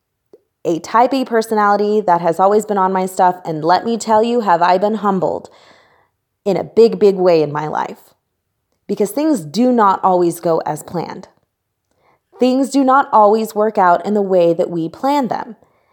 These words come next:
And when we put all of our faith and all of our trust into plans, into people, we're gonna be let down.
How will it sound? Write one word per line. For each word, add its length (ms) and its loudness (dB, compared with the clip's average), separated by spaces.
And 160 2
when 240 0
we 220 -2
put 300 -2
all 200 6
of 80 0
our 140 2
faith 480 -6
and 120 -4
all 180 6
of 60 0
our 120 4
trust 540 -6
into 640 -2
plans, 880 -6
into 560 -4
people, 680 -8
we're 200 0
gonna 180 0
be 120 2
let 180 0
down. 360 -4